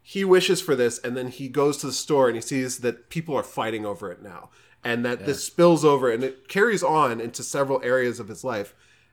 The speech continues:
Speaker 1: And he realizes that he's made this terrible wish, and he just starts hoping for it to be reversed. And
Speaker 2: Oh. Mm.
Speaker 1: in hoping for it, and in talking to his parents, and in trying to undo the harm that this,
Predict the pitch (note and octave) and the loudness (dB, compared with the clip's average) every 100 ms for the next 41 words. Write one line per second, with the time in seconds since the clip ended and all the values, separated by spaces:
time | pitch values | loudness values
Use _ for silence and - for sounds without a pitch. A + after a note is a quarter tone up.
0 | _ C3 C3 B2 A#2 D3+ F#3 A3+ C#3 B2 | _ 0 2 0 -2 -4 6 8 8 6
1 | A#2+ A#2 A2 A2+ G#2 - - B2+ A#2+ A#2+ | 0 -4 -4 -4 -4 -8 -12 -8 -4 -4
2 | A2+ - - C3+ C3+ B2+ A#2 G#2+ F#2+ F#2 | -6 -14 -8 -2 -2 -2 -4 -4 -6 -6
3 | - - _ _ _ _ A#2+ B2+ C#3 C#3 | -12 -14 _ _ _ _ -6 -4 -4 -2
4 | D#3+ C3 - G#3+ A#3 C#3 A#2+ B2+ A2 - | -2 -2 4 6 6 2 0 -4 -4 -6
5 | A2 G#2+ G2+ G#2+ F#2 - - _ _ _ | -8 -6 -6 -8 -12 -12 -16 _ _ _
6 | _ _ - C3 C3+ C3 A#2 F2+ F2 E2+ | _ _ -2 2 4 4 2 -8 -12 -16
7 | D#2+ _ _ _ F2+ E2+ F#2 F2 E2 D#2 | -18 _ _ _ -20 -16 -14 -14 -16 -18
8 | - D#3 D#3 - G#3+ C4 B3 F#3 - B2+ | 2 2 2 4 6 6 4 2 2 2
9 | A#2 A2+ A#2 A#2+ A#2 - B2+ C3 A#2+ B2 | 2 -2 -4 -4 -6 -6 -6 -6 -10 -10
10 | - E3+ E3 D3 C3 A#2+ - B2 A#2 A#2 | -6 0 2 2 0 -4 -8 -6 -4 -4
11 | A2 - C3 C3 B2+ - B2 - C3 B2+ | -6 -4 -2 -2 -4 -8 -12 -6 -4 -4
12 | A#2+ D#3 F3 B2 G#2 F#2 _ _ _ - | -2 2 4 4 -2 -8 _ _ _ -6
13 | A#2 - - G#3 A#3 C#3+ G2+ G#2+ A2+ C3 | -4 -4 -2 6 8 8 2 -8 -6 -6
14 | - - | -6 -10